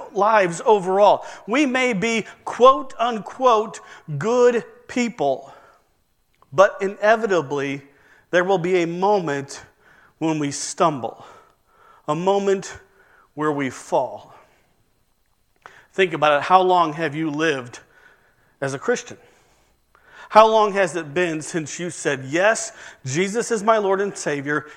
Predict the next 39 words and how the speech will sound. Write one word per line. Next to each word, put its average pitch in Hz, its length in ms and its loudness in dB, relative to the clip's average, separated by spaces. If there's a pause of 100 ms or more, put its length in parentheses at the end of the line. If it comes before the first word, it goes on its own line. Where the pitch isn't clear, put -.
(100)
and 143 100 0
I've 151 200 0
devoted 165 460 0
my 165 180 0
life 135 320 0
to 117 100 -16
him"? 104 220 -14
How 175 180 0
long 202 240 0
has 180 160 -6
it 160 140 -6
been 160 200 0
since 139 300 -10
you've 147 180 -8 (300)
said 151 580 2 (400)
yes 185 380 0
to - 140 -10
Jesus 139 560 -6
and 147 140 -4
then 139 200 -4 (360)
become 156 520 -2 (380)
a 131 60 -8
Christian? 143 400 -6
Has 135 200 -6
it 147 100 -10
been 143 380 -2 (480)
a 123 80 -6
year? 170 540 -2
Has 139 160 -10
it 127 80 -12
been 123 120 -6
five 185 300 2
years, 233 180 -6
ten 208 240 -6
years, 233 240 -8
fifteen 226 540 -6
years, 233 180 -8
twenty 208 280 -2
years, 240 300 -6